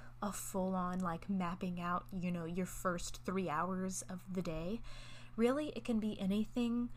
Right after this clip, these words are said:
from, like, just doing one thing every morning, or if you want to map out your entire morning, then do that. But this is one ritual. So I'm gonna, okay, <laughs> I'm gonna tell you what my morning routine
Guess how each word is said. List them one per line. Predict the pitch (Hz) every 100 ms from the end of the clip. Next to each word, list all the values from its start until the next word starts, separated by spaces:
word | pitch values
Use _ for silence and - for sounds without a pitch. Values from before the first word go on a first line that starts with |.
| - -
from, | - 196
like, | 190 175 - - - - - - -
just | 214 202 196
doing | 190 196 196 196 196 - -
one | 180 185 202
thing | 214 220 208 214 220 -
every | 185 180 214
morning, | 185 170 180 190 220 254 - -
or | 214 196 185 185 -
if | 190
you | 190 175
want | 156 -
to | 208
map | 180 170 180
out | 196 -
your | 196 202
entire | 202 - 202 208
morning, | 214 220 226
then | 220 208
do | 226 240
that. | 262 - - -
But | 208
this | 254 -
is | 302 208
one | 185 190 196 -
ritual. | 190 - - 180 185 -
So | 233
I'm | 240
gonna, | 254
okay, | - - - - -
<laughs> | - - - - - -
I'm | 233
gonna | 269
tell | 254 220
you | 202 190
what | 180 180
my | 180 175 165 165 170
morning | 185 170 175 165 156 165 - -
routine | 190 175 - - -